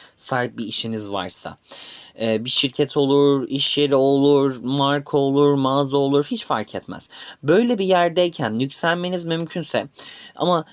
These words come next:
çevrenizde sizi sevmeyen insanlar varsa ki kalabalık bir ortamda çalışıyorsanız, uzun boylarda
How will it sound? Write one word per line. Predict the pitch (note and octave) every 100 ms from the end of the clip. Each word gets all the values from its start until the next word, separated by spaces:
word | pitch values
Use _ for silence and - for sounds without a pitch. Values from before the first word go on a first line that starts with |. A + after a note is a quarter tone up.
| _
çevrenizde | - F3 D#3+ F3+ F#3 F#3 G#3
sizi | - G#3
sevmeyen | - D#3+ G3+ G#3 F3+
insanlar | E3 D#3 D#3+ D#3+ D#3
varsa | D#3+ D#3+ - A#2+
ki | - A2 -
kalabalık | - A#2 C#3+ G3
bir | F3+
ortamda | B2+ - A#2 G#2+
çalışıyorsanız, | - A2+ - A#2+ - G2 D#2 - - _ _ _ _ _ _ _ - - - -
uzun | E3+ A#3+ C4
boylarda | F#3 E3 C#3 C3+ C3 A#2 A2